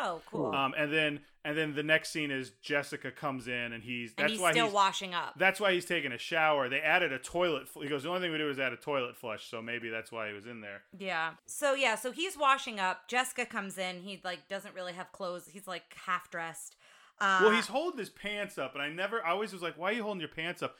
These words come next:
Speaker 2: It's 'cause he wears suspenders, and he hasn't put the suspenders on
Speaker 1: Yeah,
Speaker 2: yet.
Speaker 1: so it's like he's, he's c-,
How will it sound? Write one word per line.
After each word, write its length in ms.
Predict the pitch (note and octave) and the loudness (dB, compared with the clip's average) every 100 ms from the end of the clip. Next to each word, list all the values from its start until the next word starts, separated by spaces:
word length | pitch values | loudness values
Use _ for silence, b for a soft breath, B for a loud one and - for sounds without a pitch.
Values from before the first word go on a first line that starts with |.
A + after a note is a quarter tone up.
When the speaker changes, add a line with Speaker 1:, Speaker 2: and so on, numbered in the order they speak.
| B | B
Speaker 2:
It's 80 | B | B
'cause 100 | - | -6
he 40 | A#3 | -4
wears 260 | A#3 A3+ A3+ | 2 2 0
suspenders, 640 | D#3 - A#3+ A3+ E3+ D3 | -8 -4 -2 0 2 2
and 40 | D3 | 2
he 20 | |
hasn't 180 | E3 D3+ | -2 -2
put 100 | D#3 | -8
the 60 | |
suspenders 600 | B2+ C3+ - F3+ D#3 C#3+ A#2+ | -8 -10 -4 -2 2 0 0
on 200 | A#2+ F3 | 0 4
Speaker 1:
Yeah, 280 | B3 G#3+ | 6 6
Speaker 2:
yet. 80 | G3+ | 4
Speaker 1:
so 140 | A#3+ A#3+ | -2 -4
it's 160 | - | -2
like 240 | B3+ A#3+ - | -2 -2 -4
he's, 280 | B3+ A#3 G#3+ | -8 -10 -10
he's 240 | G3+ A#3 - | -14 -14 -16
c-, 140 | - | -16